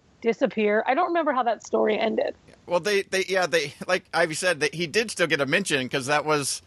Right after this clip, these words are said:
Speaker 2: she needed research on that case that was
Speaker 1: Right.
Speaker 2: something that, uh, could apply to getting the evidence, you know, added back in, you know,
Speaker 1: And the
Speaker 2: after the trial
Speaker 1: juxtaposition
Speaker 2: sort of
Speaker 1: there
Speaker 2: over.
Speaker 1: where she's, you know, in her second year and she's talking to Will and you can kinda sense that,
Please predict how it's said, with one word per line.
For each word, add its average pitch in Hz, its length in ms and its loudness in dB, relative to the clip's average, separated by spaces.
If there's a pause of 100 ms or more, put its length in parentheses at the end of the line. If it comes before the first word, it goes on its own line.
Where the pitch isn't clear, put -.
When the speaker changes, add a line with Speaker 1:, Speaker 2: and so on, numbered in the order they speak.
(600)
Speaker 2:
she 170 180 -2
needed 170 260 2
research 151 520 0
on 135 240 0
that 143 240 -2
case 156 540 -2
that 127 180 -2
was 123 320 -4
Speaker 1:
Right. 220 240 2
Speaker 2:
something 165 220 0
that, 127 320 -2 (400)
uh, 117 240 -8 (140)
could 143 200 -4
apply 135 560 0
to 123 520 -8
getting 131 280 -4
the 117 260 -2
evidence, 123 540 -4 (560)
you 120 80 -12
know, 113 120 -10
added 117 300 -6
back 120 240 -2
in, 120 340 -6 (480)
you 110 100 -6
know, 107 100 -8
Speaker 1:
And 427 100 0
the 453 60 0 (180)
Speaker 2:
after - 120 -6
the 494 80 -2
trial 453 240 -2
Speaker 1:
juxtaposition 370 80 0
Speaker 2:
sort 359 180 -2
of 277 60 -2
Speaker 1:
there 233 360 0
Speaker 2:
over. 226 180 -10 (680)
Speaker 1:
where 285 180 -2
she's, 285 380 0
you 269 100 2
know, 247 140 0
in 247 120 0
her 269 100 0
second 262 340 -2
year 233 220 2
and 226 100 -2
she's 247 140 0
talking 240 280 0
to 226 60 2
Will 226 260 0
and 226 140 0
you 214 60 2
can 247 160 0
kinda 262 260 0
sense 254 360 -2
that, 226 220 -4